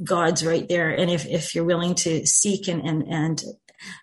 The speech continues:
you know, look into scripture and, uh, songs and Christian people, you know, and, you know, and go to find a good church, it's amazing and incredible how healing Jesus wants to be in our life. But often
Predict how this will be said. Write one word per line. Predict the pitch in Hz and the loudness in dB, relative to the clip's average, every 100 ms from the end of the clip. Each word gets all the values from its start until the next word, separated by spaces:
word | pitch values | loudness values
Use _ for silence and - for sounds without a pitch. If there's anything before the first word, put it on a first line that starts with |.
| - | 4
you | 208 | 6
know, | 185 | 6
look | 180 196 196 208 | 4 4 2 2
into | 196 190 - 143 | 2 2 2 2
scripture | - - 214 - 190 165 | 2 2 2 2 2 0
and, | 160 156 160 | -2 -2 -4
uh, | 147 147 139 | -4 -4 2
songs | - - 240 240 196 180 175 | 4 6 6 4 4 2 0
and | 156 151 151 - - _ - | 0 -2 -4 -8 -20 _ -4
Christian | - 262 226 | 2 2 2
people, | 226 214 | 0 0
you | 202 190 | 0 0
know, | 185 185 185 | 0 -2 -2
and, | 165 165 - - - | -4 -8 -12 -6 4
you | |
know, | 214 208 | 6 6
and | 196 185 190 | 4 2 0
go | 190 202 | 2 0
to | 208 | 0
find | - 208 226 | 0 2 2
a | |
good | 208 196 202 | 0 -2 -2
church, | 190 180 - | -2 -4 -4
it's | 196 208 | -2 0
amazing | 202 190 196 196 190 175 | 2 2 2 2 0 -2
and | 170 - | -4 -2
incredible | 175 - 175 180 175 160 | -4 -2 -2 0 -2 -2
how | 170 160 160 - - - - | -2 0 -2 -4 -14 -20 -12
healing | - 208 196 170 156 165 - - | 0 2 4 2 0 -2 -8 -6
Jesus | 165 185 175 170 | 0 4 4 2
wants | 165 170 202 - | 2 2 4 4
to | - | 2
be | 170 | 0
in | 156 | -2
our | 147 | -2
life. | 151 151 151 - | -2 -4 -4 -2
But | 151 - - | -4 -2 -4
often | 165 160 - 170 151 | -4 -4 -2 -2 -2